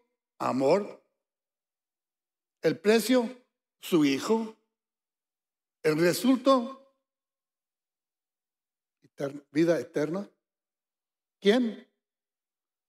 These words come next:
Todo al que cree y condición, una condición, creer.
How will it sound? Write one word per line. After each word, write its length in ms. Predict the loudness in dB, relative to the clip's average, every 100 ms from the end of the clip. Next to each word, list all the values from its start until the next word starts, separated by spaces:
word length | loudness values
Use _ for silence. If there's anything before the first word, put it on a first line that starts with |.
| _ _ _ _
Todo 280 | -2 0 -2
al 140 | -4
que 180 | -4 -6 -6 -8
cree 460 | -4 -2 -4 -8 -14 _ _ _ _ _ _ _ _ _ -18
y 100 | -18
condición, 920 | -6 -4 -2 -4 -4 -6 -6 -10 -16 _ _
una 140 | -10 -8
condición, 600 | -6 -6 -8 -10 -14 -18 _ _ _ _ _ -12
creer. 360 | -8 -8 -10